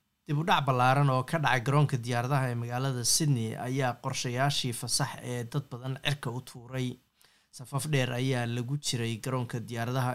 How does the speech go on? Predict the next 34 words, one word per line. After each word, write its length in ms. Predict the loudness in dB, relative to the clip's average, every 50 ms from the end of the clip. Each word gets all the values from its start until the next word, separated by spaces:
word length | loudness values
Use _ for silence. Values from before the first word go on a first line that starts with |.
| -4 -6
iyadoo 340 | -6 -6 -4 -2 -2 -2 -4
dadku 360 | -2 -2 -2 -2 -2 -4 -6
ay 120 | -4 -4 0
u 40 | 2
safrayeen 640 | 2 2 2 -2 -6 -8 -12 -8 -6 -4 -4 -4 -6 -10 _ _ _
ciidda 380 | 2 4 4 4 4 2 0 0 0 -2
Easter-ka 560 | -4 -4 -4 -4 -4 -2 -2 -4 -2 -4 -4
iyo 200 | -2 -2 0 0
weliba 260 | 2 2 2 0 -2 -2
tartanka 440 | -2 -4 -4 -2 -4 -8 -8 -12
gawaarida 680 | -12 -8 -4 -2 0 0 0 0 0 -2 -2 -2 -2 -2
ee 140 | -4 -4 -6
Formula 640 | -6 -8 -10 -12 -14 -16 -16 -16 -16 -16 -16 -16 -14
One 240 | -10 -6 -4 -4
Grand 380 | -2 0 0 2 2 0 -2 -4 -6
Prix 320 | -6 -4 -2 0 0 0
oo 280 | 0 -2 -2 -2 -4 -6 -10
la 120 | -10 -8 -6
yiraahdo, 480 | -4 -4 -2 -2 -2 0 0 -2 -2 -4 _ _ _ _ -10
oo 140 | -8 -8 -4
ka 140 | -2 -2 0
dhacaya 340 | 0 0 -2 -2 -2 -2 -4
magaalada 420 | -4 -4 -4 -4 -4 -4 -6 -6
Melbourne. 480 | -4 -2 0 2 2 2 0 -2 -2 -4 -8 _ _ _ _ _ _ _ _ _ _ _ -4
Madaxa 300 | -2 -2 0 -2 -2 -4
Qantas, 600 | -6 -4 -2 2 4 4 4 4 2 0 0 0 2
Alan 340 | 0 0 0 0 0 -2 -2
Joyce, 320 | 2 2 2 2 2 0 -2
ayaa 200 | -4 -2 -2 0
se 140 | 0 2 2
sheegay 480 | 2 2 4 2 2 2 0 0 -2 -4 _ _ _ _ _ _ _ _
in 200 | -6 -4 -2 0
safafka 800 | 0 0 -2 -2 -2 -2 -2 -2 -2 -2 0 0 0 0 -2 -6 -12 _ _
dheerdheer 640 | -10 -6 -4 -4 -2 -4 -4 -2 0 0 0 0